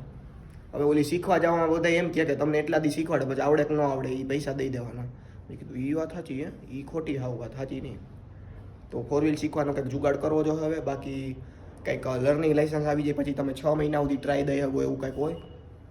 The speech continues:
તો કંઈક શીખવી જાય ફોર વ્હીલ ભાઈ, કે રિક્ષા લઈને વયો જાઓ ચાર પૈડાવાળી. ત્યાં એક દોસ્તાર તો ટ્રેક્ટર લઈને આવ્યો હતો ટ્રાય દેવા. મેં કીધું, "ગાડી તો જો અમારી ગંધારી પડી છે, ઓહો,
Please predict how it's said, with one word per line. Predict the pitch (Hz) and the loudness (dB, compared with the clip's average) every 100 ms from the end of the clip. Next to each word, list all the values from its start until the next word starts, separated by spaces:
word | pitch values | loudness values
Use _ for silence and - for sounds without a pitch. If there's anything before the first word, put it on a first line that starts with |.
| - - - - - - | -20 -20 -20 -20 -20 -10
તો | - 127 120 - | -6 -4 -4 -6
કંઈક | 127 127 | -8 -8
શીખવી | - 156 196 | -6 -4 -2
જાય | 147 127 | 0 0
ફોર | 123 123 | -2 -6
વ્હીલ | 120 120 | -6 -4
ભાઈ, | 139 123 - - - - - | -4 -6 -12 -18 -20 -20 -10
કે | 120 | -8
રિક્ષા | 131 131 135 | -6 -6 -4
લઈને | 131 131 | -2 -2
વયો | 123 123 | -4 -4
જાઓ | 120 | -6
ચાર | 117 123 120 127 | -6 -6 -6 -6
પૈડાવાળી. | 117 110 113 113 127 - - - - - - - | -8 -8 -10 -10 -12 -14 -16 -16 -16 -18 -14 0
ત્યાં | 151 165 | 4 6
એક | 160 | 4
દોસ્તાર | 185 185 190 | 2 2 4
તો | 190 170 | 4 4
ટ્રેક્ટર | 185 - 175 | 2 2 4
લઈને | 147 135 | 4 4
આવ્યો | 131 131 | 2 0
હતો | 120 - - - - - - - | -2 -8 -16 -18 -18 -18 -18 -6
ટ્રાય | 143 139 | 2 2
દેવા. | 131 123 123 | 4 4 2
મેં | 123 | 2
કીધું, | 135 - | 0 8
"ગાડી | 131 151 147 | 10 10 10
તો | 143 | 10
જો | 143 | 12
અમારી | 143 135 | 10 10
ગંધારી | 127 127 127 127 | 8 10 10 8
પડી | 123 123 120 | 6 2 2
છે, | 123 | 0
ઓહો, | 120 - - - 143 139 - 117 120 | -2 -6 -12 -6 -2 -2 -2 -8 -10